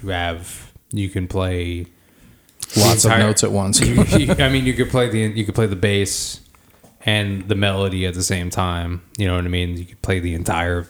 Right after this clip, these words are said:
Speaker 1: song as, as one. Um, sometimes, like, it, it depends. Like, I write,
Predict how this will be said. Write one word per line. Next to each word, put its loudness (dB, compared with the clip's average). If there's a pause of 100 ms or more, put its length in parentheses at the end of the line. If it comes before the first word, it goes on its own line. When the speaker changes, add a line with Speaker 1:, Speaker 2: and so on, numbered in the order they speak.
Speaker 1:
song -2 (320)
as, -4
as -2
one. -2 (720)
Um, 0 (1700)
sometimes, 0
like, 0
it, -4
it 0
depends. 0
Like, -2
I 2
write, 0